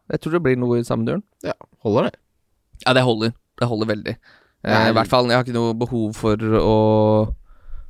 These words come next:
Speaker 1: eh, det er jo, det blir jo en spesiell feiring i år. Eh, så
Speaker 2: <laughs>
Speaker 1: jeg holder meg nok, eh, i den, ja.
Speaker 2: Jeg s-, jeg snakket med Tor Christian også nå, som å, å henge snart, så sa jeg bare, «Du, nå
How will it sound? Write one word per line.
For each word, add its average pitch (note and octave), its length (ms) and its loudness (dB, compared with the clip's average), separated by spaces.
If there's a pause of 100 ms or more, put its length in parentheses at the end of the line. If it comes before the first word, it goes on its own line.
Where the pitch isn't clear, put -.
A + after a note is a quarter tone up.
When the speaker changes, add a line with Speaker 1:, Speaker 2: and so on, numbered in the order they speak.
(220)
Speaker 1:
eh, A2 480 2
det A2 60 0
er A#2 160 4
jo, F#3 100 2
det G3 320 -4
blir E3 140 0
jo G#3 60 2
en G#3 40 -2
spesiell G3 320 0
feiring D#3 240 0
i E3+ 120 -2
år. - 60 -12 (280)
Eh, D#3 580 4
så D3+ 200 2 (340)
Speaker 2:
<laughs> D3 320 4
Speaker 1:
jeg C3+ 480 -2
holder A#2+ 240 0
meg A#2+ 120 0
nok, B2+ 260 -6
eh, B2 260 0
i B2 100 -2
den, D#2+ 160 -10
ja. - 60 -14 (960)
Speaker 2:
Jeg D3 100 2
s-, D#3 140 -6
jeg D3+ 100 -4
snakket D3 320 0
med B2+ 560 2
Tor C3+ 160 0
Christian A#2 380 0
også G#2+ 180 -6
nå, B2+ 160 0
som B2 300 -2 (100)
å, A#2+ 120 2 (280)
å G#2+ 220 0
henge A2 260 -4
snart, A#2+ 220 -6
så B2+ 100 -12
sa G#2 160 0
jeg G2+ 80 0
bare, G2 160 0
«Du, A#2+ 160 0
nå B2 140 0